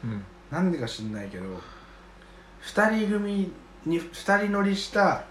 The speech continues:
Speaker 1: うん。
Speaker 2: 本当に若そうな、学校行かにも行ってなさそうな、
Speaker 1: うん。
Speaker 2: 若いのが、ほ-、朝からですよ。本当に大音量で音楽流して、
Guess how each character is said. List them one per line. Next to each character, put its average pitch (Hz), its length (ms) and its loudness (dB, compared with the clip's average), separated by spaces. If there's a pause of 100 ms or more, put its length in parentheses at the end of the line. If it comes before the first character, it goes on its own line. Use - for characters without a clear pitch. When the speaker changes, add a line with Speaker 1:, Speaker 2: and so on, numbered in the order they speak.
Speaker 1:
う 110 80 -8
ん。 104 120 -6
Speaker 2:
本 202 160 0
当 214 100 0
に 196 80 2
若 170 300 4
そ 185 180 0
う 139 60 -2
な、 117 160 0
学 120 260 -4
校 151 140 2
行 147 100 0
か 170 80 6
に 151 80 2
も 120 60 -6
行 107 80 -2
っ - 20 -4
て - 140 -8
な 117 160 -6
さ 120 120 -6
そ 120 160 -8
う 107 40 -6
な、 92 220 -8 (300)
Speaker 1:
う 117 40 -4
ん。 101 200 -4
Speaker 2:
若 113 300 0
い 113 80 -2
の 95 100 -6
が、 98 280 -4 (180)
ほ-、 - 260 -10
朝 180 220 0
か - 120 -2
ら 110 60 0
で - 60 -8
す - 40 -12
よ。 - 100 -12 (500)
本 185 240 2
当 220 120 2
に 202 160 2
大 175 360 6
音 185 280 6
量 120 180 4
で 107 60 0
音 139 200 0
楽 117 180 -6
流 104 60 -4 (200)
し - 180 -8
て、 107 220 -6